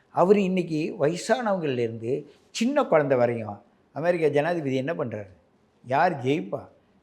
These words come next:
எப்படி, இங்க யார் இருக்கா, பேரை சொல்லுவாரு, பணத்தை நோட்டை எடுத்து வச்சுக்கிட்டு காட்டுவாரு, இந்த பண நோட்டுல என்னென்ன நம்பர் இருக்கு,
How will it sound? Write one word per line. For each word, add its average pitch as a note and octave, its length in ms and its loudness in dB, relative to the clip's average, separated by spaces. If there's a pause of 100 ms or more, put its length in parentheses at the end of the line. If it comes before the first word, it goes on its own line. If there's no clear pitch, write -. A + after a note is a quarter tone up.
எப்படி, C#3+ 640 0 (160)
இங்க D3 140 -4
யார் E3+ 220 6
இருக்கா, B2 420 -6 (500)
பேரை F#3+ 340 6
சொல்லுவாரு, C3+ 460 0 (360)
பணத்தை F3 360 2
நோட்டை E3+ 180 2
எடுத்து E3 260 -2
வச்சுக்கிட்டு D#3 420 -4
காட்டுவாரு, D3+ 420 2 (300)
இந்த C#3+ 180 4
பண D#3+ 220 2
நோட்டுல E3+ 440 -2
என்னென்ன F#3 420 4
நம்பர் D3 380 2
இருக்கு, A2+ 360 -2